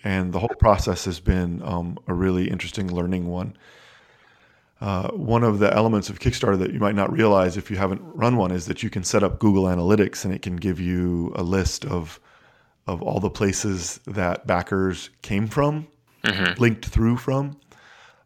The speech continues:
Speaker 1: Um, now, the majority of them, and, and I think this is true of most campaigns from what I've been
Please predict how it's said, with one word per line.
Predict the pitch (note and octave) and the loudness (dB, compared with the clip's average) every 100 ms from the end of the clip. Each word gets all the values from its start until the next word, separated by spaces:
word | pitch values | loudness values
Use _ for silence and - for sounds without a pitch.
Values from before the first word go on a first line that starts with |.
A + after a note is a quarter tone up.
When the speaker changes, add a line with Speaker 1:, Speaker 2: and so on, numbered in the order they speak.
| - | -10
Speaker 1:
Um, | G2+ G2+ - | -8 -6 -6
now, | - G#2 | 0 2
the | G2+ | 2
majority | G#2 G#2 C3 C3 A2+ | 2 6 8 8 8
of | G2+ | 4
them, | G#2 G2+ | 4 0
and, | G2+ | 0
and | - G2 | -2 -2
I | |
think | F#2 A2 | 0 -2
this | A#2 | -2
is | G2+ - | -6 -6
true | A2+ | -2
of | F#2+ | -2
most | G2+ G2 - | 0 -2 -2
campaigns | - F#2+ F#2+ F#2 | -8 -4 -4 -4
from | - G#2+ | -6 -4
what | F#2+ | -2
I've | |
been | F#2 F#2+ | -2 -4